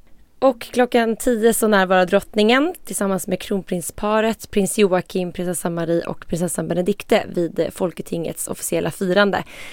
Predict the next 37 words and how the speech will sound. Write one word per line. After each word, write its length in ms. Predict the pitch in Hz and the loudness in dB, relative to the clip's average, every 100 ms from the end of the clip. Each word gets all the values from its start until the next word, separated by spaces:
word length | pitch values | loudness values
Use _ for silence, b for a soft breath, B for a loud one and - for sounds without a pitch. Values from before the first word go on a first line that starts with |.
| B B | B B
Sen 320 | - - 247 247 | -4 0 2 2
klockan 300 | 240 214 208 | 0 0 2
tolv 260 | 277 269 | 4 4
så 160 | 220 208 | 2 -2
ska 200 | - 180 | 0 0
alla 280 | - 214 214 | 2 2 2
de 160 | 202 | 0
tillsammans 680 | - 185 202 185 180 180 - - | -2 0 2 2 0 -2 -6 -2
plus 360 | 220 214 - | 0 0 -2
drottning 340 | - 185 185 208 | -2 0 0 2
Anna-Marie 540 | 190 175 185 208 185 | 0 0 2 2 2
att 180 | 175 - | -2 -8
delta 540 | 180 190 170 - 175 160 | -2 -2 -2 -4 -4 -2
vid, 300 | 170 165 175 | -2 0 -2
eh, 80 | |
kransläggning 800 | 165 - 220 185 233 247 185 180 | -2 0 0 0 0 0 0 -6
på 160 | 175 180 | -6 -6
drottningens 480 | 180 - 175 170 - | -6 -6 -6 -6 -8
pappa 540 | - 220 - - 196 | -12 -14 -8 0 0
Fredrik 360 | - 180 165 - | 0 -4 -4 -4
den 140 | 175 | -4
nionde 500 | 185 165 175 165 160 B B B B - | -4 -4 -4 -4 -6 B B B B -12
och 200 | - - | -12 -10
drottning 280 | 170 - 175 | -8 -6 -2
Ingrids 460 | 202 185 175 - | 0 0 0 -4
grav 420 | - 196 202 - 156 | -4 0 0 0 -2
vid 220 | 170 160 | -6 -4
Roskilde. 560 | 165 - 202 185 190 - B B B B - | -6 -2 0 2 0 -2 B B B B -4
För 140 | 202 | 2
att 280 | 202 - - - - | 2 0 -14 -8 -2
även 200 | 208 202 | 0 2
om 100 | 240 | 2
det 80 | |
här 220 | 214 226 220 | 2 4 4
är 180 | 214 | 4
en 140 | 214 202 | 2 2
dag 420 | 196 190 180 | 2 0 -4